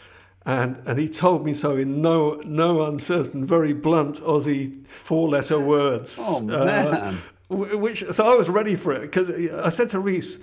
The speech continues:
Speaker 1: "Look, please, you know, tell him that,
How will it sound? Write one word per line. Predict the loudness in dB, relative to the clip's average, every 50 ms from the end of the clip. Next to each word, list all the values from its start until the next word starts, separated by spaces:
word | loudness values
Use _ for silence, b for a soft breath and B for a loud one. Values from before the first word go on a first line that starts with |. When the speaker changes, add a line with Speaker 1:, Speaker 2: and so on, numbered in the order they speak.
| B B B
Speaker 1:
"Look, | 0 0 0 0 -4 -12
please, | -8 -4 -2 -2 0 0 -2 -2 -4 -4 -6 -8 -10 -10 -4
you | 0 0
know, | 0 0 0 -4 -6 B B B B B _
tell | -8 -4 -2 0 0 0
him | 0 -2 -4 -6 -10 -10 -4
that, | -2 -2 -2 -2 -4 B